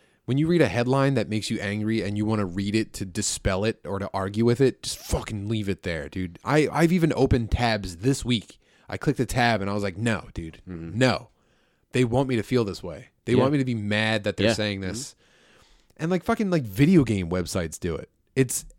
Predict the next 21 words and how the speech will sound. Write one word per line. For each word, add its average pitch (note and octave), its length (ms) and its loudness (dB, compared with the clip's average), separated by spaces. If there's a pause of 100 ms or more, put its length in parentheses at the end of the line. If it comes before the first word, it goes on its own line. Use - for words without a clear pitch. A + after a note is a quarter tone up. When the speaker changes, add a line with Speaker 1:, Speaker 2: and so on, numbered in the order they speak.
(120)
Speaker 1:
e-, C#3 120 -2 (260)
everyone F3+ 500 2
is D#3+ 80 0
fucking C3+ 480 -2
banking G#2+ 540 -4 (420)
on A2+ 240 -2
you C3 320 4
getting G#2+ 380 2
mad G2+ 260 -2
at F2 160 -8
them. G#2+ 240 -18 (1400)
And G2+ 560 -8
you G#2 280 -6
can G2 140 -6
just G2+ 160 -8
remove G2+ 280 -2
all G2 120 2
their F2 120 -4
power, F2+ 600 -4
not G#2 320 -4
by, A#2 540 4